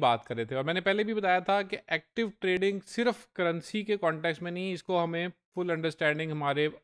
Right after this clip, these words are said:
और भी टूल्स में हमारी हेल्प करेगी। So make sure we know what is active trading। इसमें हमने कहा था कि further categories हैं, जिस पे हमने दो की बात की थी,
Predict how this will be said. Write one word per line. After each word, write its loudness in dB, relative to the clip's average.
और 4
भी -4
टूल्स -2
में -4
हमारी -2
हेल्प -2
करेगी। -2
So -2
make 0
sure 4
we -2
know 0
what 0
is -6
active -8
trading। -8
इसमें -2
हमने 0
कहा 2
था 0
कि -4
further -2
categories -2
हैं, 0
जिस -8
पे -6
हमने -4
दो 0
की -6
बात 2
की -6
थी, -6